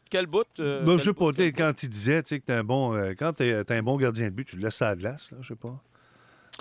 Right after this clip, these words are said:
Speaker 1: Oui, ben oui, mais en même temps, tu sais, euh, je pense que le Canadien doit avoir un plan à long terme. Et, et de la façon dont on voit le Canadien, et depuis le début de la saison, mais là, ça fait déjà plus que deux mois,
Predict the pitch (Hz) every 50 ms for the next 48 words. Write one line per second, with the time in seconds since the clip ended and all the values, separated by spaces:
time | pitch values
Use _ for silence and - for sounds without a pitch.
0 | - - - - - 120 180 269 330 349 359 285 160 123 139 143 143 147 143 160
1 | 214 247 277 247 156 143 147 147 - - 147 160 170 175 202 220 214 180 139 _
2 | - 185 196 214 220 214 214 _ - - 151 165 170 175 170 _ _ - _ _
3 | - - 104 110 110 110 110 110 110 110 101 73 - _ _ - 92 87 - -
4 | - 226 285 320 302 - 175 147 - 160 147 135 123 104 135 175 175 127 131 127
5 | 123 120 110 135 151 160 135 123 113 101 _ - 123 139 156 160 - - 101 101
6 | 101 110 113 104 90 - 107 92 85 82 78 - - 107 107 107 - - 113 110
7 | 98 101 135 131 - 160 170 - 262 269 254 208 165 143 - 151 143 123 131 165
8 | 160 - 156 135 120 113 104 101 127 175 196 185 - - 120 117 104 98 127 127
9 | 113 _ - 131 147 165 180 185 - - - - _ _ 92 113 120 113 139 135
10 | 127 180 185 165 143 135 123 - 147 123 117 101 127 156 202 202 147 117 120 120
11 | - 110 - 117 104 110 110 127 139 - - 156 156 - 139 120 117 127 127 120
12 | 113 110 107 107 127 156 196